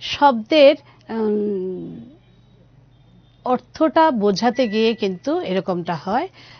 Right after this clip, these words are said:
আমি আগেই বললাম। যেমন ধরো, তোমার ছোট বোন ক্লাস টুয়েলভে পড়ে,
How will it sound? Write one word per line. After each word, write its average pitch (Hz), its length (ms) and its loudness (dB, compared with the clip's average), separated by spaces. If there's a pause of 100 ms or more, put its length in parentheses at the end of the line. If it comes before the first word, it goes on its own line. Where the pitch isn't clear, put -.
(120)
আমি 190 260 2
আগেই 180 340 -2
বললাম। 180 420 -4 (380)
যেমন 254 360 4
ধরো, 214 320 0 (460)
তোমার 294 360 8 (120)
ছোট 226 280 2
বোন 226 360 -2
ক্লাস - 680 -6
টুয়েলভে 214 520 0 (200)
পড়ে, 151 340 -6